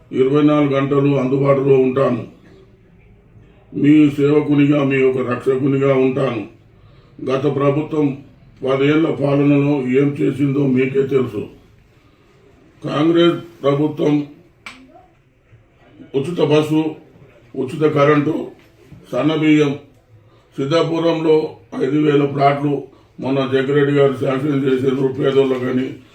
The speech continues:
ఎనభై వేల, ఎనభై వేల గజాలు, ఎనభై, ఎనభై గజాలు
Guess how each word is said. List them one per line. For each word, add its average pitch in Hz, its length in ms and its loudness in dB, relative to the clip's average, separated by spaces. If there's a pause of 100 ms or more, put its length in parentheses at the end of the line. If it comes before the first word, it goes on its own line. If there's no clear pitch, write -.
(240)
ఎనభై 143 200 2
వేల, 131 480 2 (160)
ఎనభై 127 240 -2
వేల 123 200 -2
గజాలు, 123 560 -4
ఎనభై, 139 180 -2
ఎనభై 135 320 0
గజాలు 131 420 0